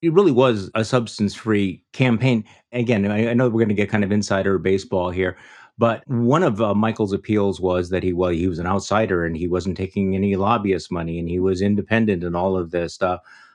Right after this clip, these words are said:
First of all, his campaign was run by three of the swampiest guys in Wisconsin.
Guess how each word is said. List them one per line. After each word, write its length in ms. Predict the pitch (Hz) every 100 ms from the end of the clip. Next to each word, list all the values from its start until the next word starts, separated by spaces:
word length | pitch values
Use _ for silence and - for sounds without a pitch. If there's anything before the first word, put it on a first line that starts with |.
| _
First 200 | - 240
of 60 | 208
all, 60 |
his 220 | - 165
campaign 440 | - 208 233 226 220
was 200 | 139 101
run 400 | 110 131 139 120
by 460 | 92 87 85 87 - _ _ _
three 360 | - 127 165
of 300 | 127 117 110
the 140 | 95 95
swampiest 680 | 95 - 120 131 104 98 -
guys 340 | 101 95 92
in 120 | 92
Wisconsin. 640 | 85 82 95 85 80 -